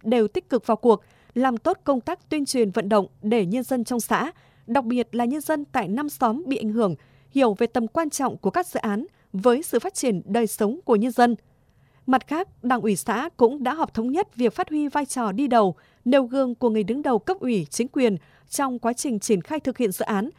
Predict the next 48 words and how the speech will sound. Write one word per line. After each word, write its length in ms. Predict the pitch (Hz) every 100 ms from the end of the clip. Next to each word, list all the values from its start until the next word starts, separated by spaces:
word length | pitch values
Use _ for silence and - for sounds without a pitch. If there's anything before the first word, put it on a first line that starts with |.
| _ _ -
bằng 220 | 262 233
cách 220 | 320 403
phân 240 | - 285
công 240 | 247 262 247
các 160 | 359
đồng 140 | 370 208
chí 320 | - 214 302 -
thường 160 | 269
trực 240 | 214 240 -
Đảng 200 | 208 220
ủy, 220 | 226 170 - _ _ _
các 120 | 370
đồng 140 | 311 226
chí 300 | - 220 320
trong 300 | - 311 285
ban 160 | 302
thường 140 | 269 208
vụ, 280 | 233 202 - _ _
ban 220 | 220 269
chấp 160 | 247 392
hành, 260 | 269 233 180 - _ -
mỗi 140 | 294
người 220 | 370 311
phụ 180 | 240 240
trách 280 | 202 330 403
một 160 | 254 -
khu 120 | 302
vực 260 | 262 214 _ _ _ _
và 300 | 208 277 254
triển 240 | 240 254 202
khai 280 | - 320
việc 200 | 277 240
thực 140 | - 214
hiện 200 | 240 190
nghị 100 | 214
quyết. 240 | 277 359 - _ _ _ - _ _ _
Trong 300 | - 294 277
quá 120 | 247
trình 200 | 233 311
triển 180 | 233 220
khai, 320 | 180 262 254 226 _ _
các 120 | 370
đồng 120 | 330 226
chí 220 | - 233
bí 120 | 294
thư 200 | - 320
Đảng 220 | 226 247
ủy 260 | 196 214